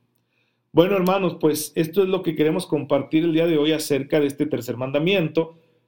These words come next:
Por eso, cuando nosotros vivimos este mandamiento, santificar las fiestas, entendemos que lo primero que debemos santificar,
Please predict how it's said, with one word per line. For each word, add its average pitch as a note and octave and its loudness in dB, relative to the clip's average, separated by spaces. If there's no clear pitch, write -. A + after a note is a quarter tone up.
Por G3 4
eso, F3+ 0
cuando D3 0
nosotros D#3+ -2
vivimos E3+ 0
este F3+ -2
mandamiento, D#3 -2
santificar D3 0
las F3 -2
fiestas, D#3+ -2
entendemos F3 0
que C#3+ 0
lo G#3 2
primero C#3 0
que C3 -2
debemos B2+ -2
santificar, B2 -2